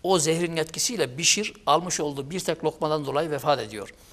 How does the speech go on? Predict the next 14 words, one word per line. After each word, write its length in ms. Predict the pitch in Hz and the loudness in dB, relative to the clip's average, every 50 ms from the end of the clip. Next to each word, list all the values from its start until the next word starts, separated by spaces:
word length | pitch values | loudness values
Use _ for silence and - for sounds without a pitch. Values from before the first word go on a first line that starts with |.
| - - - - | -20 -20 -8 -4
Peygamberimiz 640 | 147 156 156 165 165 160 160 156 156 180 214 202 - | -2 2 2 2 2 4 2 0 0 0 -2 -2 -2
tabi, 180 | - 156 156 156 | -2 -2 -2 -4
e, 320 | 151 156 - - 143 143 | -6 -8 -10 -12 -10 -10
yem-, 420 | 135 127 127 131 147 156 156 143 | -8 -8 -6 -2 0 0 0 0
yemiyor 560 | 123 110 120 151 160 156 139 120 110 101 - - | -4 -6 -2 0 0 0 0 -2 -6 -8 -8 -10
henüz. 340 | - 117 135 208 214 - - - - - - - - _ - - | -12 -10 -8 -6 -6 -6 -8 -10 -14 -20 -20 -20 -20 _ -14 -8
Diyor 140 | - - - | -6 -6 -4
ki, 160 | - 170 175 | -4 -4 -4
"Niçin 260 | 233 247 - 226 185 147 | 0 2 2 0 0 -2
böyle 200 | 143 127 117 117 | -4 -4 -4 -2
yaptın?" 440 | 107 104 - - - 135 190 220 - - - - - - - - _ - | -4 -4 -4 -6 -6 -6 -6 -8 -10 -16 -20 -20 -20 -20 -20 -16 _ -6
O 140 | 147 156 | -6 -4
diyor 160 | 180 233 220 175 | 0 0 0 0
ki, 200 | - - 120 | 0 -4 -12